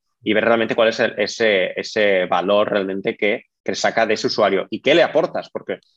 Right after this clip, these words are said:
en teoría, si quieres vamos a la base para ya generalizar del todo, ¿vale? Y, y que esto sea lo más amplio posible.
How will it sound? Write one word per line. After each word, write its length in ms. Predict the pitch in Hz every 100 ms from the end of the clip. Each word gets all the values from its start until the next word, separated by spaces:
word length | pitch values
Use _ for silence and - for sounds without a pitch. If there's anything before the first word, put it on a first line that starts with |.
| _ _ _ _ _ _ _
en 140 | 107 98
teoría, 600 | 95 98 123 117 135 - - _ _ _ _ _ - -
si 160 | - -
quieres 200 | 120 127
vamos 200 | 135 123
a 40 |
la 100 | 117
base 440 | 104 110 147 139 -
para 160 | 113 98
ya 120 | 107
generalizar 600 | 127 117 110 107 113 110
del 220 | 107 104
todo, 260 | 107 110 120
¿vale? 400 | 107 120 101 - 147 151
Y, 80 | -
y 40 | 87
que 100 | 95
esto 460 | - 113 104 92
sea 160 | - 101
lo 80 | 104
más 160 | 101
amplio 280 | 101 95 104
posible. 380 | - - 90